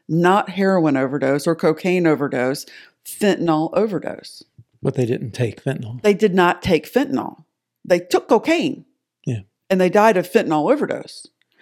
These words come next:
Speaker 1: They didn't ask for fentanyl. That's not even what they wanted. Now, a couple of things. Number one,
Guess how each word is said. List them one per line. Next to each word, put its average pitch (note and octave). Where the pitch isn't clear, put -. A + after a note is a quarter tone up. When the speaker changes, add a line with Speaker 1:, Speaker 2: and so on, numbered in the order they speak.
Speaker 1:
They A3+
didn't A3
ask C#4+
for G3
fentanyl. G#2+
That's G3
not B3+
even A#3
what A3
they F#3
wanted. G3+
Now, A3+
a -
couple B3
of B3
things. -
Number A3
one, F3